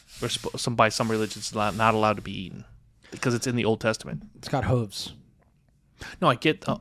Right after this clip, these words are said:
Speaker 1: the whole rule, but why?
Speaker 2: It's the devil's meat? I don't know.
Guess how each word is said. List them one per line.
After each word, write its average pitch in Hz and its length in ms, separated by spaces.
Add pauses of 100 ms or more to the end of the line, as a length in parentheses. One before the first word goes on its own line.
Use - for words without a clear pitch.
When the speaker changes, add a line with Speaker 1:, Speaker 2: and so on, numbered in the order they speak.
Speaker 1:
the 127 120
whole 117 420 (240)
rule, 113 560 (340)
but 127 100
why? 107 520 (2000)
Speaker 2:
It's - 280 (100)
the 107 100 (120)
devil's 127 400
meat? 214 240
I 170 100
don't 208 200
know. 160 340